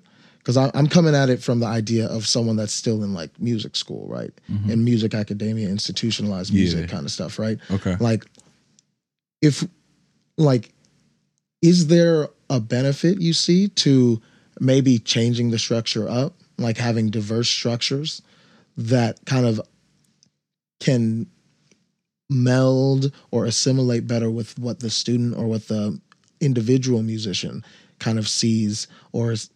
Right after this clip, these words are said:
Speaker 1: seems to be developing,
Speaker 2: Mm-hmm.
Speaker 1: right? Like, 'cause, 'cause I think, like, if there was more opportunity for you to, like, within school, develop your production, right?
Speaker 2: Mm-hmm.
Speaker 1: Develop your sound by the way that you were going,
Speaker 2: Mm-hmm.
Speaker 1: right? Like,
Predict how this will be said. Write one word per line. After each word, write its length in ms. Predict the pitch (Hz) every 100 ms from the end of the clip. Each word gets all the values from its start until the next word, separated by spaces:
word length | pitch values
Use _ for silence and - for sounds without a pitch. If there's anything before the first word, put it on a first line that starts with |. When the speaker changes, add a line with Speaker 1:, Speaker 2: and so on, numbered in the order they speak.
| -
Speaker 1:
seems 320 | - 120 110
to 80 | 110
be 100 | 110
developing, 680 | 107 110 107 67 - 50 117 _ 98
Speaker 2:
Mm-hmm. 300 | 101 95 98
Speaker 1:
right? 260 | 101 120 - _ _ _ - _
Like, 200 | 113 110 - _ _ _ _ _ _ _ _ _ -
'cause, 220 | 131 120
'cause 160 | - 127
I 100 | 123
think, 180 | 143 135
like, 220 | 123 110 - - _ _ _ _ _ _ _ _ -
if 140 | 151
there 140 | 170 160
was 140 | 143
more 180 | 147 147
opportunity 580 | 135 123 170 175 131 120
for 140 | 127
you 180 | 123 123
to, 220 | 120 113
like, 260 | - 117 -
within 320 | 120 117 117
school, 460 | 104 - 131 117 113 - 165
develop 460 | 120 110 117 117 -
your 80 |
production, 640 | 107 101 120 120 - 110 107 - _
right? 280 | - 101 117 - -
Speaker 2:
Mm-hmm. 240 | 98 101 92
Speaker 1:
Develop 420 | 123 127 127 120
your 180 | 117 127
sound 500 | - 120 120 113 107
by 120 | 113
the 100 | 110
way 160 | 117 117
that 140 | 113
you 140 | 113
were 120 | 113 101
going, 500 | 131 147 110 101 123 -
Speaker 2:
Mm-hmm. 100 | 98
Speaker 1:
right? 240 | 107 113 - _ _ _ _ _ _ -
Like, 260 | 117 113